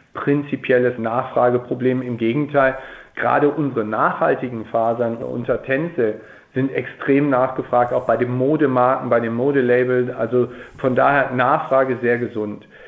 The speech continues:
Die einzelnen Märkte, ja, da gibt's Unsicherheit,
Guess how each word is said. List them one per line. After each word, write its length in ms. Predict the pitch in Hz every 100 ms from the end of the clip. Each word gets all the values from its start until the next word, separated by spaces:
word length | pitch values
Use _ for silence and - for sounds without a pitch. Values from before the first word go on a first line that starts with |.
| - -
Die 100 | -
einzelnen 420 | 135 156 156 139
Märkte, 420 | 131 139 180 -
ja, 440 | 165 120 117 135 180
da 100 | 147
gibt's 240 | 131 123
Unsicherheit, 800 | - 156 175 185 170 156 151 156